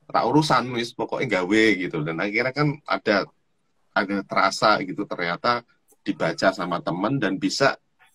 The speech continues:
dipakai untuk berkenalan gitu kan. Kita kan dulu, ya sampai sekarang kan cara kita untuk bisa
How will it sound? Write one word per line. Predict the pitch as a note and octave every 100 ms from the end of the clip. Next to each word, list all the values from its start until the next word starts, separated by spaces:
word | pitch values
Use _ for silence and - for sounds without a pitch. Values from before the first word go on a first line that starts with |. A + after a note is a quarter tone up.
| -
dipakai | G#2 G#2 - C#3 C#3
untuk | - C3+ -
berkenalan | - - A#2+ B2 A#2+ A2 F2+ D#2+
gitu | D2
kan. | - C#2+ C#2+ _ _
Kita | A#2+ A#2
kan | C3 D3
dulu, | C3 C3 D#3+ D3 _ _ _
ya | A#2+ C3 - -
sampai | - C3 C3+ C#3+
sekarang | - C#3 D3+
kan | D3+ D#3+ D3+ -
cara | C3+ B2+ C3+
kita | C3+ C3 B2+ A#2
untuk | A#2+ A2+ A2
bisa | G#2 A2 A2 G2+